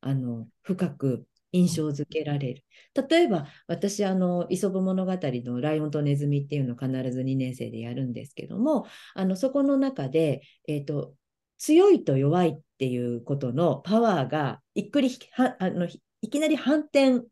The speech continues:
することがある。要はもう、強いとか弱いって真逆のことだけど、何かの拍子に弱いものが強いと言われるものを助けることもあるみたいな、そういうようなお話なので、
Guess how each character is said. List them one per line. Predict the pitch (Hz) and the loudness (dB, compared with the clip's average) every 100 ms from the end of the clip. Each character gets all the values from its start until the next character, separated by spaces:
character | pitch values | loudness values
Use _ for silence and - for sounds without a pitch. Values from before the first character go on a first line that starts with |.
| _ _ _ _ _ | _ _ _ _ _
す | - 254 | 0 4
る | 240 - - | 4 2 0
こ | 220 | 0
と | 175 | 0
が | 139 135 | -2 -4
あ | |
る。 | 127 - | -4 2
要 | 208 | 4
は | 196 | 4
も | 139 156 - | 0 -2 -6
う、 | - | -12
強 | - 208 269 | -4 4 4
い | 294 | 4
と | 185 | 0
か | 139 135 139 _ _ _ _ | -2 -4 -8 _ _ _ _
弱 | 147 170 185 | 0 2 2
い | |
っ | |
て | - 113 - _ | 0 -8 -12 _
真 | - 175 | -4 0
逆 | 202 254 | 2 2
の | 320 320 | 0 0
こ | 311 | 2
と | 311 | 2
だ | 208 | 0
け | 143 120 | -2 -4
ど、 | 127 - _ _ - | -6 -8 _ _ 2
何 | 254 370 | 4 4
か | 320 | 4
の | 220 | 4
拍 | 180 160 147 | 4 2 0
子 | 143 | 0
に | 143 143 - _ - | 2 2 0 _ -2
弱 | 170 185 247 | 2 4 2
い | |
も | 277 254 | 2 0
の | 196 | -2
が | 151 | -4
強 | - 151 165 | -6 -4 -2
い | 143 | -2
と | - - | -4 -4
言 | 127 | -2
わ | 135 | 0
れ | 139 139 | 0 0
る | 135 | 0
も | 131 | -4
の | 123 | -6
を | - | -8
助 | 160 - | -8 -2
け | |
る | 143 | -2
こ | 123 | -2
と | 123 123 | -8 -8
も | 127 | -8
あ | 127 | -8
る | 123 | -10
み | 127 | -12
た | 131 | -12
い | 123 | -12
な、 | - - - | -12 -14 -12
そ | - 302 | 0 4
う | |
い | 320 | 6
う | |
よ | 320 | 4
う | 262 | 2
な | 156 | 0
お | |
話 | 143 139 139 147 | 0 -2 -2 -2
な | 143 143 | -4 -4
の | 131 127 120 | -6 -4 0
で、 | 202 180 - | 4 4 2